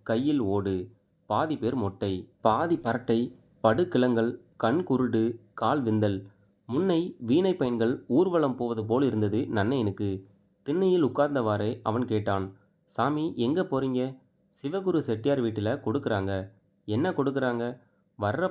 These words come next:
பரதேசிக்கெல்லாம் ஒரு சல்லி, ஒரு பிடி அரிசி, அதான் போறோம்." "சல்லியா?" "ஆமாம்."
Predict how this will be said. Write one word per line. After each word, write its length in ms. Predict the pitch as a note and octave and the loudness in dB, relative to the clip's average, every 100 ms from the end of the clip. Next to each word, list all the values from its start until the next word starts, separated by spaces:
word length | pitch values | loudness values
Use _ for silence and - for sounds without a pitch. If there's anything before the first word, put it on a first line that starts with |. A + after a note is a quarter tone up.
| B2+ | -2
பரதேசிக்கெல்லாம் 800 | B2 D3 D3 C3 A2+ G#2 G#2+ - - | -2 -2 -4 -4 -2 0 -2 -6 -6
ஒரு 180 | A2+ A2+ | -6 -4
சல்லி, 440 | G2+ A#2 A#2+ C3 - _ | -2 -2 0 -2 -8 _
ஒரு 220 | - C3+ | -4 -2
பிடி 180 | C3+ A#2+ | -2 0
அரிசி, 360 | G2+ G#2 G#2+ G2+ F#2 - - | 0 0 -4 -6 -6 -10 -4
அதான் 320 | G2+ G#2 C#3 | -2 -2 -4
போறோம்." 380 | B2 G#2+ G2+ F#2+ - _ _ _ - | -2 -2 -2 -6 -12 _ _ _ -6
"சல்லியா?" 420 | A2 E3 D#3 C#3+ D#3+ _ _ _ | -2 0 0 -2 -4 _ _ _
"ஆமாம்." 500 | F#2+ A2+ G#2+ G2+ | -6 -4 -2 -4